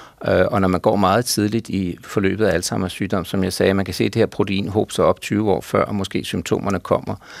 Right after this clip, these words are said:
Og, øh, et af problemerne, det er selvfølgelig at identificere de her personer. De er jo i princippet raske, og... Øh, øh, man er faktisk gået i gang med at behandle raske mennesker, som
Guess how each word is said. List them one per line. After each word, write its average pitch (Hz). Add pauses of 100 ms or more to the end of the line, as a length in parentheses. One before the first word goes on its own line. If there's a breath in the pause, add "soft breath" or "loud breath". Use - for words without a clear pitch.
(460 loud breath)
Og, 87
øh, 90 (100)
et 107
af 131
problemerne, 95
det 98
er 101
selvfølgelig 104
at 101 (120)
identificere 92
de 101
her 98
personer. -
De 92
er 95
jo 110
i 113
princippet 98
raske, 98 (140)
og... 92
Øh, 92 (640 loud breath)
øh, 87
man 92
er 85
faktisk 98
gået 104
i -
gang 92
med 107
at 101
behandle 101
raske 87
mennesker, 90
som 82